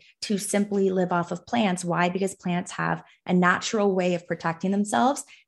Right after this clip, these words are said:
with these anti-nutrients, these plant toxins that are helping them not be, not go extinct. Animals can run away. <laughs> Plants can't. So just be mindful of that. But that's an episode for another day. Doctor Wendy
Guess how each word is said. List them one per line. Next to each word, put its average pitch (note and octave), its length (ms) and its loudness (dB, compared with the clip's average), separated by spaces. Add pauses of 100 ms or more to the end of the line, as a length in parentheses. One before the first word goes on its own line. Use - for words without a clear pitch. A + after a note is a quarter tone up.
(180)
with F#3 300 0
these F3+ 300 0
anti-nutrients, F3 880 -2
these E3+ 160 -4
plant F#3+ 320 -4
toxins B3 600 0 (300)
that G3+ 100 4
are F#3 360 2
helping G3 420 -2
them F3 380 -2
not E3+ 340 0
be, E3 420 -4 (960)
not F3+ 240 4
go G3 120 4
extinct. F3 460 0 (120)
Animals C4 360 6
can A3 140 0
run G#3 140 6
away. - 340 -4 (160)
<laughs> A3+ 100 0 (600)
Plants E4 500 2
can't. A3+ 400 2 (480)
So A3+ 480 2
just C4 220 0
be C4+ 100 6
mindful F3 380 4
of D#3 80 -4
that. D#3 200 2
But G#3 60 2
that's B3+ 220 2
an A#3+ 80 4
episode G#3 440 -2
for F#3+ 60 -4
another E3+ 240 -2
day. E3 260 -2 (560)
Doctor F4 500 4
Wendy G#3 600 2